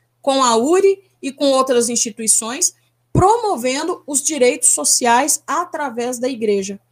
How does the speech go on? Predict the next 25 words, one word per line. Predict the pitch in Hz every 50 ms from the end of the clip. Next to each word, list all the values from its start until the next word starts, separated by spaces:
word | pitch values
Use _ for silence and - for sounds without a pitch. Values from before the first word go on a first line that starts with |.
| _ _ _ _
Então, | 214 220 214 285 285
eles | 302 302 311 -
sempre | - 320 320 370 370 392 381
estão | 370 - 285 269 262 247
dentro | 208 190 247 277 339 359 359 277
das | 240 240 226 233
igrejas | 226 208 208 226 254 254
trabalhando | - 262 247 247 269 269 254 247 240 254
já | 226 220 208 208
a | 208
questão | - 214 202 - - 202 202
da | 196 190
mulher, | 202 247 269 254 240 233 233 233 226 220 220 214
a | 202 196
questão | - 202 - - 156 180
do | 190 226
negro, | 254 269 262 254 240 233 226 220 208 190 190 180
a |
questão, | - - - - - 196 226 - _ _ _ _ _
várias | 196 196 202 214 254 302 330 320 -
questões | - 262 247 - - 220 220 240 277 -
que | - 269
tá | - - 254
dentro | 226 208 214 240 254 247
dessa | 220 226 233 -